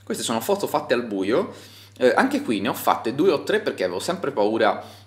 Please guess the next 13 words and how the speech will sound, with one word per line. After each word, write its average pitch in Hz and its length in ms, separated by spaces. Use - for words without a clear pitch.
eh, 92 320
che 98 320
non 98 300
stesse 113 260
mettendo 101 320
a 104 60
fuoco, - 560
e 131 80
invece 123 560
era - 180
sempre 202 540
a - 80
fuoco, - 720